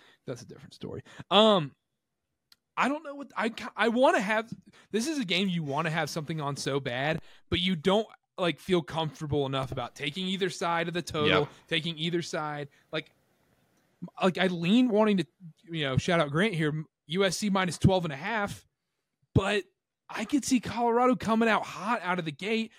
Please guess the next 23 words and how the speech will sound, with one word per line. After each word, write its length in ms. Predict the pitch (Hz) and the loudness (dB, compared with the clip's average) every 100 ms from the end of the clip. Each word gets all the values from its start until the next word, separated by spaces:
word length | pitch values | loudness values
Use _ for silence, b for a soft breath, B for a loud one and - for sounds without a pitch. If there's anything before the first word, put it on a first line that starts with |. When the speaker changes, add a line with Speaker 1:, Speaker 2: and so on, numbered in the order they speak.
| b | b
Speaker 1:
We 140 | - 196 | -2 -2
saw 280 | - 226 247 | 0 2 2
U 280 | 190 214 202 | 2 2 0
S 120 | 170 | 0
C 120 | 240 | -6
come 220 | 202 208 | -4 -4
out 160 | 208 151 | -4 -4
slow 280 | - 185 226 | -8 -4 -4
against 280 | 180 156 170 | -4 -8 -4
Arizona 360 | 190 175 170 | -4 -2 -4
State 320 | 143 - 220 | -6 -4 -4
last 300 | 170 127 110 | -4 -8 -8
week. 180 | 135 151 b b | -6 -6 b b
I 20 | 156 | -4
mean, 80 | 170 | 0
that 140 | 247 | 0
was, 140 | 294 | 2
was 400 | 180 180 156 170 | 2 0 -2 -2
within 380 | 143 156 165 160 131 | 0 0 0 -4 -4
one 220 | 165 185 | -2 -2
score 400 | - - 208 262 | -2 -4 0 0
at 100 | 120 | -2
halftime. 560 | 120 113 139 131 135 | -10 -10 -8 -6 -6